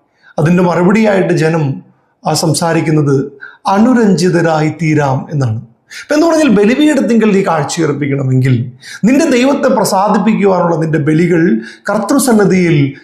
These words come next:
സ്വീകാര്യമാകണമെങ്കിൽ, കർത്തൃസന്നിധിയിൽ ബലി സ്വീകാര്യമാകണമെങ്കിൽ വെറുപ്പിൻ്റെ, വിദ്വേഷത്തിൻ്റെ മതിൽക്കെട്ടുകൾ തകർത്ത് കളഞ്ഞിട്ട് വേണം വരാൻ. അതാണ് ഒരു പ്രധാനപ്പെട്ട പ്രബോധനം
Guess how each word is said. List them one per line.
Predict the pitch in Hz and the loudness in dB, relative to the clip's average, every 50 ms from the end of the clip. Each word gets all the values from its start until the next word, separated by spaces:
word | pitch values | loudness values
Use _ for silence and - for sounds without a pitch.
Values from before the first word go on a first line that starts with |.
| _ - | _ -6
സ്വീകാര്യമാകണമെങ്കിൽ, | - - - 208 220 247 285 277 285 285 277 277 277 277 262 240 214 202 185 180 170 170 170 165 156 151 151 147 143 151 151 143 123 - - - _ _ _ _ _ _ _ _ _ _ _ _ _ _ _ _ - | -6 -2 0 2 2 2 2 2 2 2 2 2 2 2 2 2 2 2 2 0 0 0 -2 -2 -2 -4 -4 -4 -2 -2 0 -2 -2 -4 -8 -16 _ _ _ _ _ _ _ _ _ _ _ _ _ _ _ _ -6
കർത്തൃസന്നിധിയിൽ | 196 190 190 - 269 277 - 247 220 202 190 165 180 180 175 156 147 | -4 -4 -4 -2 -2 0 0 2 2 2 2 2 2 2 2 2 2
ബലി | 165 165 196 226 | 2 2 2 2
സ്വീകാര്യമാകണമെങ്കിൽ | 220 220 190 170 165 175 165 156 160 165 160 156 151 151 160 160 160 147 147 143 139 147 143 135 131 131 - - - - - - _ - 165 | 2 0 -2 0 0 0 0 0 0 0 0 -2 -2 -2 -4 -4 -2 -2 -2 -2 0 0 0 0 -2 -4 -6 -12 -20 -20 -20 -18 _ -4 -2
വെറുപ്പിൻ്റെ, | 165 170 185 208 - - 196 185 170 156 165 | 0 2 2 0 0 0 0 0 2 2 2
വിദ്വേഷത്തിൻ്റെ | 151 160 160 139 131 139 165 190 196 190 196 202 175 143 170 165 160 156 165 | 2 2 2 2 2 2 2 2 2 2 0 -2 -2 -2 0 0 0 0 0
മതിൽക്കെട്ടുകൾ | 156 165 165 160 220 240 226 233 220 180 - - 175 156 156 151 143 147 - - - - _ - 220 | 0 0 0 0 0 0 0 0 -2 -2 0 0 0 2 2 0 0 -2 -6 -10 -20 -16 _ -4 0
തകർത്ത് | 220 220 269 269 277 277 - 254 208 | 0 2 2 0 0 -2 -2 0 0
കളഞ്ഞിട്ട് | 208 185 180 170 175 175 175 185 | 0 0 0 0 0 0 0 2
വേണം | 165 165 160 151 151 156 151 | 2 2 2 2 2 0 0
വരാൻ. | 151 147 147 143 135 123 135 - - - - - - - - 285 | 0 0 -2 -2 -2 -4 -4 -8 -14 -20 -20 -20 -14 -6 -2 0
അതാണ് | 285 247 220 208 196 | 2 2 2 2 2
ഒരു | 180 - - - - 202 185 - | 0 -2 -4 -6 -2 0 0 2
പ്രധാനപ്പെട്ട | - - 170 196 196 208 214 226 208 185 185 165 | 2 2 2 2 0 0 0 -2 -2 -2 -4 -4
പ്രബോധനം | 175 147 156 160 156 147 151 151 143 151 151 143 131 131 - | -4 -4 -2 -2 -2 0 0 0 0 0 0 0 -2 -4 -6